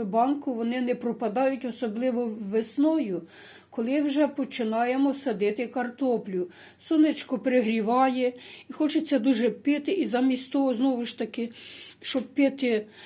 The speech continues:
е, компоти, ті, що ми назакривали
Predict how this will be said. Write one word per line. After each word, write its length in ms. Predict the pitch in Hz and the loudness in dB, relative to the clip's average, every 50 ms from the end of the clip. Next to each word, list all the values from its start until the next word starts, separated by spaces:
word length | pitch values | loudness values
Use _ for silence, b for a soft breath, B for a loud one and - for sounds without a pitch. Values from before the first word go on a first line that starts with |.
| B B B B B B - | B B B B B B -6
е, 240 | - - 226 214 214 | -4 -2 0 0 -2
компоти, 760 | 214 - 254 233 233 233 320 339 359 359 359 302 247 247 220 202 B B B 370 | 0 0 0 0 2 2 4 4 4 4 4 4 2 2 2 -2 B B B -8
ті, 160 | - - 247 | -4 -4 -4
що 160 | 226 - 247 | -2 -2 -2
ми 180 | 233 233 226 220 226 - | 0 0 0 -2 -2 -2
назакривали 1040 | 262 220 226 220 214 220 214 - - 240 233 220 226 220 214 208 202 196 190 190 | -2 -2 0 0 -2 -2 -4 -2 -2 -2 0 0 2 2 2 2 2 2 0 -2